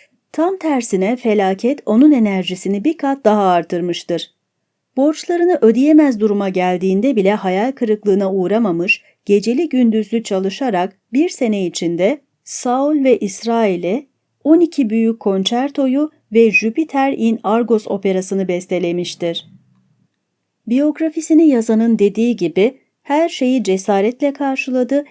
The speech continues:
ve hiç kimsenin yardımına gerek duymadan on iki kişinin yapacağı işi tek başına yaptı. Kendi sanatından bahsederken şöyle der: "Benim sanatım bir konu alarak onun üstünde yorulmadan çalışmaktan ibarettir.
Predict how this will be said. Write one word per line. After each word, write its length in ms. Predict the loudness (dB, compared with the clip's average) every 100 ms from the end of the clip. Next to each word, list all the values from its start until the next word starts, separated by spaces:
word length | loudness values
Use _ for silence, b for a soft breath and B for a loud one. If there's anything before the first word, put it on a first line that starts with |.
| B
ve 80 | -2
hiç 240 | -2 -4 -2
kimsenin 480 | 0 2 4 6
yardımına 540 | 6 4 0 0 0 0
gerek 440 | 0 0 0 0
duymadan 640 | 0 2 0 -2 -2 -2 0
on 140 | 2
iki 260 | 4 2 -4
kişinin 460 | -6 -2 2 4 4
yapacağı 540 | 2 0 -2 -2 -2
işi 320 | -2 -4 -6
tek 260 | -2 -2 0
başına 320 | -2 0 0
yaptı. 540 | 0 -2 -4 -6 -6 -8 _ _ _ _ _ _ _ _ _
Kendi 340 | -2 0 0
sanatından 760 | 0 2 2 2 0 0 0 0
bahsederken 800 | -2 -2 -2 -2 -4 -4 -2 0
şöyle 460 | -2 -2 -2 -2 -2
der: 300 | -4 -6 -10 _ _ _ _
"Benim 360 | -2 2 2 0
sanatım 640 | 0 0 0 0 -2 -4
bir 240 | -6 -4 -4
konu 420 | 0 2 2 0
alarak 540 | -2 -2 0 -2 -6 -4
onun 260 | 0 2
üstünde 460 | 2 0 0 0 2
yorulmadan 800 | 2 0 -2 0 -2 0 0 0
çalışmaktan 680 | 0 0 0 0 -2 -2 -2
ibarettir. 720 | 0 0 0 -2 -4 -6 -6